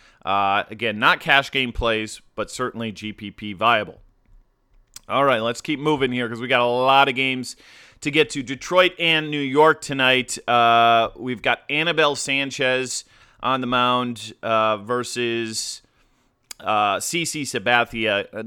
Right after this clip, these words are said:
nine and a half, a strong favorite here for the Yankees. The Detroit Bats, you know, they're, uh, a four in terms of their implied run total today.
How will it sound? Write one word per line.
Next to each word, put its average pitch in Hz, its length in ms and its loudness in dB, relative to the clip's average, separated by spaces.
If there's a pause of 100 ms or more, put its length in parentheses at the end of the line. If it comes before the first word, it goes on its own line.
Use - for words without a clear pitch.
(100)
nine 135 260 2
and 135 100 0
a 127 60 2
half, 127 480 4
a 113 100 -6
strong 165 460 4
favorite 143 380 0
here 135 360 0 (340)
for 147 240 4
the 135 100 0
Yankees. 131 540 -2
The 120 100 -12
Detroit 147 480 0
Bats, 139 520 2
you 123 100 -10
know, 120 140 -2
they're, 123 400 0
uh, 107 140 2
a 120 100 -2
four 143 600 0 (200)
in 123 180 -6
terms 135 260 -6
of 123 100 -6
their 117 100 -2
implied 123 420 2
run 120 240 -2
total 123 300 -8
today. 117 400 -4